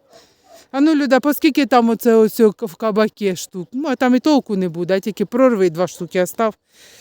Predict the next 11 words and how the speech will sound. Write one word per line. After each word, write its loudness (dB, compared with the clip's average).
щоб -8
їх -10
там, -4
мабуть, -2
багато. -4
Да, -8
два -2
ото -6
остав -6
і -6
хватить. -18